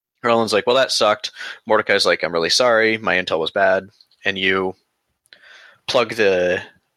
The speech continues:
the key, or the, the, the core in, and Angel, or Jack informs you that Angel was actually working for him. This core has been a trap. An-, Sanctuary shields drop, and everything starts going crazy.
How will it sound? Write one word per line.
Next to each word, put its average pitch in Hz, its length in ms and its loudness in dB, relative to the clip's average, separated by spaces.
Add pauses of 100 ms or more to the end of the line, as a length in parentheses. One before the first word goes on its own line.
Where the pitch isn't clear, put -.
(160)
the 107 80 0
key, 110 560 -2 (420)
or 104 100 2
the, 87 260 2
the, 80 440 0 (160)
the - 80 -6
core 104 460 0
in, 92 400 -2 (500)
and 87 160 -4
Angel, 101 640 -2 (140)
or 104 140 -4
Jack 127 380 0
informs 92 420 -4
you 92 140 -4
that 90 160 -6
Angel 95 480 -4 (120)
was 92 120 -6
actually 87 260 -6
working - 240 -14
for - 140 -8
him. 127 460 0 (380)
This - 140 0
core 90 240 0
has 82 120 0
been 80 160 -4
a - 40 -6
trap. 117 420 0 (360)
An-, 113 180 -8
Sanctuary 87 500 -2
shields 110 380 0
drop, 90 360 0
and 85 80 -8
everything 85 300 -8
starts - 280 -8
going 76 380 -8
crazy. 90 420 -4